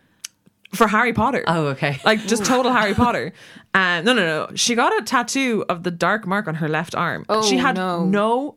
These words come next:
Speaker 1: other tattoos. And she wasn't really someone who, like, it didn't fit the rest of her aesthetic. Now, go for it. Do the things that you want. One thing I do think I really like that she did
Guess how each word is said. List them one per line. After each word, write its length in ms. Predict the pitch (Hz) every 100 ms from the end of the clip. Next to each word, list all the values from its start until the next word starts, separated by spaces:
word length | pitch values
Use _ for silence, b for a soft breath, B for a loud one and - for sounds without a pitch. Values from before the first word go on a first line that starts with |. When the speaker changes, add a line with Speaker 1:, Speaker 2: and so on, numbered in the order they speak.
| _
Speaker 1:
other 400 | 226 233 220 214
tattoos. 760 | 220 233 202 - 202 180 165 170 B 247
And 100 | - 214
she 100 | 233
wasn't 380 | 240 311 285
really 560 | 247 240 233 220 196 - _ _ -
someone 360 | 233 208 190
who, 80 | 190 180
like, 160 | 180
it 80 | 196
didn't 200 | 240 247
fit 260 | - 240 233
the 80 | 196
rest 240 | 202 208
of 60 | 196
her 80 |
aesthetic. 380 | 175 180 139 - _
Now, 220 | 202 156 - _ -
go 140 | 185
for 200 | 190 233
it. 180 | 220 - b _ -
Do 100 | 190
the 80 | 180
things 220 | 185 175
that 60 |
you 60 | 170
want. 180 | 180 185
One 180 | 208 220
thing 120 | 220
I 120 | 185
do 160 | 156 156
think 160 | 156 -
I 40 |
really 240 | 151 147
like 140 | 143 147
that 80 | 151
she 100 | 165
did 240 | 151 147